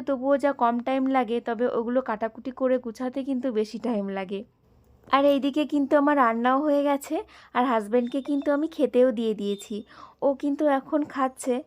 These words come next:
তো ভাবলাম চলো এই ফাঁকে আমি এই যে গাছের গোড়ায় জলটা দিয়ে দিই। সকালে ওই যে চাল ধোয়া জলটা রেখে দিয়েছিলাম, সেটাই এখন গাছের গোড়ায় দিয়ে দিলাম। তারপরে কিন্তু হাজব্যান্ড খাওয়া দাওয়া করে বেরিয়ে পড়েছিল, আর এখন আমি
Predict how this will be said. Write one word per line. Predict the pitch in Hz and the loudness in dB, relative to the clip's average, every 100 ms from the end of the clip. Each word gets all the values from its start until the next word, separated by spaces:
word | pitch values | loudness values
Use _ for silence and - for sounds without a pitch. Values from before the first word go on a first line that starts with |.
| - | -4
তো | 269 | 0
ভাবলাম | 269 247 254 262 | 2 4 2 0
চলো | 262 240 240 427 - - - | 2 2 2 -2 -8 -18 -4
এই | 254 254 | -2 -2
ফাঁকে | 269 240 262 - | -2 -2 -2 -2
আমি | 233 233 233 | -4 -2 -2
এই | |
যে | 240 269 | -2 0
গাছের | 240 208 247 220 | 0 -2 -4 -2
গোড়ায় | 233 269 | 0 0
জলটা | 254 214 202 214 | 2 2 2 -2
দিয়ে | 202 202 196 | -2 -4 -4
দিই। | 196 208 - - | -6 -10 -16 -20
সকালে | - 285 262 269 277 | -2 0 2 4 4
ওই | 269 | 4
যে | 277 | 0
চাল | 285 240 220 | 2 2 2
ধোয়া | 240 254 | 2 0
জলটা | 254 233 214 247 | 4 2 2 0
রেখে | 247 247 277 | 0 -2 -2
দিয়েছিলাম, | 277 285 285 262 302 - - - | -2 -2 -2 -2 -2 -6 -20 -8
সেটাই | - 247 233 | -4 0 2
এখন | 233 240 330 | 2 0 -2
গাছের | 311 226 240 208 | 0 -2 -2 -4
গোড়ায় | 214 208 | -2 -2
দিয়ে | 208 202 | -2 -4
দিলাম। | 202 190 190 202 - - _ | -4 -8 -10 -12 -20 -20 _
তারপরে | 269 269 277 285 277 | -2 0 2 2 2
কিন্তু | 277 262 | 0 0
হাজব্যান্ড | 302 247 214 240 240 | 0 0 0 -2 -2
খাওয়া | 254 214 214 | -2 0 2
দাওয়া | 233 233 | 2 2
করে | 247 262 | 2 2
বেরিয়ে | 240 247 254 | 0 0 -2
পড়েছিল, | 262 277 285 277 269 294 - - - | 0 2 2 0 -2 -2 -6 -20 -6
আর | 220 226 | 0 2
এখন | 220 220 277 262 | 2 0 -2 0
আমি | 247 | 0